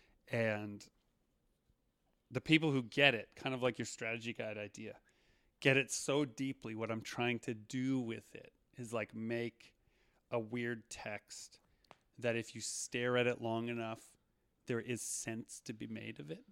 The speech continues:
because I use certain, i-, uh, certain pictographs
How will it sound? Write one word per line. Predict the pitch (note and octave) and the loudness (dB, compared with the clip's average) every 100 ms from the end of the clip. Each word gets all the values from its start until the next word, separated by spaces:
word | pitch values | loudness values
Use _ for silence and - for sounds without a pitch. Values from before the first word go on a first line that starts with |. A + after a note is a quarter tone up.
| - | -12
because | A2+ A#2 A2 | -8 -6 -4
I | G#2 G#2 | -2 -4
use | G#2+ G#2+ | -6 -6
certain, | - A#2+ A#2 A#2 A2 G#2+ - _ _ _ - | -6 -6 -6 -4 -6 -8 -16 _ _ _ -6
i-, | B2+ - | -4 -2
uh, | A#2 G#2 | 0 0
certain | - - B2 A2 A2+ A2 G2+ _ _ _ - - | -2 -4 -4 -2 -4 -4 -6 _ _ _ -18 -6
pictographs | C3+ - A2+ A2+ G#2+ G#2+ - - - - | -4 -4 -4 -2 -2 -2 -6 -10 -14 -16